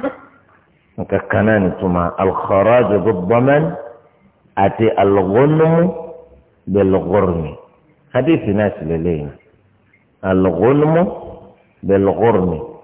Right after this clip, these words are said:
Ẹ máa gbónúmù. Òun náà ni al-ghanima. Bil-ghurmi. Òun náà ni al-gharama.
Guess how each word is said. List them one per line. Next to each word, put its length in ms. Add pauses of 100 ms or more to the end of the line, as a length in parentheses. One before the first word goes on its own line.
(2000)
Ẹ 160
máa 160
gbónúmù. 460 (2000)
Òun 140
náà 120
ni 120
al-ghanima. 800 (1800)
Bil-ghurmi. 920 (540)
Òun 180
náà 180
ni 180
al-gharama. 800